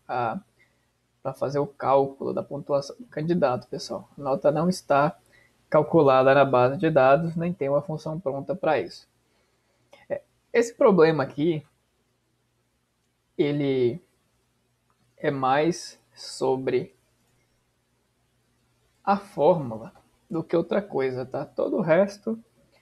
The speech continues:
a gente já aprendeu, na verdade. Então, o maior desafio aqui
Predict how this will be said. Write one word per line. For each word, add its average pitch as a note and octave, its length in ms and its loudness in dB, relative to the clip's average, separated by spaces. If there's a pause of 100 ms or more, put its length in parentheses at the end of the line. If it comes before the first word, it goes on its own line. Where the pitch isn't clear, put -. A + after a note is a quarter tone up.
(400)
a E3+ 160 -2
gente D3+ 500 -6
já D#3 160 0
aprendeu, C3 680 0
na A#2+ 100 -6
verdade. F2+ 640 -12 (1500)
Então, F#3+ 260 -4 (200)
o D#3 160 -2
maior D3+ 260 2
desafio E3 500 2
aqui D#3 400 -2